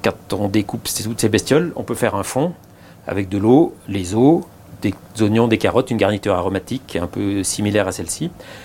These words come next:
On fait du fond de gibier et on peut mouiller moitié vin rouge, moitié fond.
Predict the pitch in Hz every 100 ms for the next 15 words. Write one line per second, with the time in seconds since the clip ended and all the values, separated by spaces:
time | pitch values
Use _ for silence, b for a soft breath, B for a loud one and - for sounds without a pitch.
0 | B - 135 117 - 117 113 135 196 -
1 | 131 123 127 127 120 156 190 190 - -
2 | 107 123 - 127 120 107 160 135 135 131
3 | 131 - 95